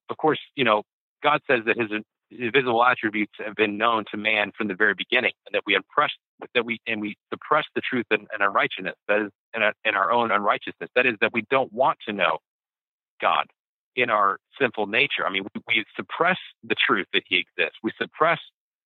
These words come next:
um, the, when we look at the world around us, that he created it, because it is such, so obvious, I think, to, um, those of us who do believe that he is the creator, that obviously this stuff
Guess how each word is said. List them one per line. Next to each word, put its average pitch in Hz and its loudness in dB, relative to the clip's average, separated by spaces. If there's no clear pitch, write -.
um, 101 2
the, 101 4
when 113 -2
we 110 -2
look 123 0
at 117 0
the 113 2
world 113 0
around 110 2
us, 95 0
that 98 2
he 123 -2
created 98 0
it, 80 -8
because 101 -2
it 113 4
is 139 2
such, 107 2
so 107 2
obvious, 101 0
I 92 -2
think, 92 -10
to, 87 -6
um, 95 2
those 104 2
of 95 -6
us 95 0
who 98 2
do 143 2
believe 95 0
that 90 0
he 98 -4
is 90 -4
the 87 -6
creator, 82 0
that 87 2
obviously 101 -2
this 101 0
stuff - -2